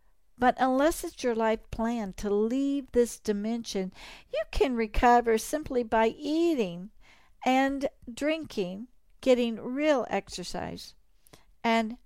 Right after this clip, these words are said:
ridding yourself of stress. It's really that easy. A question that a person with a disease really needs to ask themselves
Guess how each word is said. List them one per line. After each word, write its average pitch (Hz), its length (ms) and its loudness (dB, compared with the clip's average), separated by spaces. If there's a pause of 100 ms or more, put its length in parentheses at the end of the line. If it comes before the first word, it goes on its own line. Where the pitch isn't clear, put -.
(120)
ridding 226 580 2 (120)
yourself 190 560 -6 (120)
of 208 100 -12
stress. - 760 -10 (100)
It's 220 220 -4
really 320 300 -6
that 208 240 -4
easy. 247 400 -6 (960)
A 262 80 4
question 277 840 0
that 233 200 4
a 226 40 4
person 226 540 -2
with 262 340 2
a 214 140 6
disease 208 680 -2
really 302 500 -2
needs 226 360 -6
to - 180 -8
ask 240 400 -4
themselves - 1040 -8